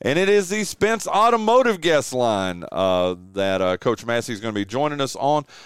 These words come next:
Thank you to Keith Spence and Spence Automotive.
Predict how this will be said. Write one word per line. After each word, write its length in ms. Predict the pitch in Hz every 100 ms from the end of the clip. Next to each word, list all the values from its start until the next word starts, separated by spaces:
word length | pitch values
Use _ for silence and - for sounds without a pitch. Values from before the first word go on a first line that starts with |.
| -
Thank 360 | _ 233 240 -
you 80 | 113
to 60 | 92
Keith 260 | 151 151
Spence 400 | - - 143 139
and 160 | 98 90
Spence 400 | - 143 139 -
Automotive. 760 | - 123 123 113 139 160 156